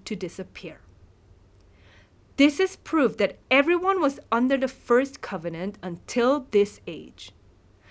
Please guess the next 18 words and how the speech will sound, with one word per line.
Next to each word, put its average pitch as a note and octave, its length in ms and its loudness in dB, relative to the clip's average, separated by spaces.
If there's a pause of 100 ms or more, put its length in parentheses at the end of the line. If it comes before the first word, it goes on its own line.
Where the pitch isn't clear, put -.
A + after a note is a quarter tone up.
(140)
And B3 140 2
the C#4 80 0
decisive G4+ 840 0
proof F4+ 460 -2
that G#3 140 -2
the G#3+ 100 2
new B3 400 0
covenant D4+ 500 -4
was F3 220 -4
not G#3 440 2
established C#4+ 720 -2
in F#3+ 120 -8
the E3+ 80 -8
first - 400 -4
coming F3+ 320 -8
of E3+ 160 -12
Jesus F3 340 -12
Christ G#3+ 440 -4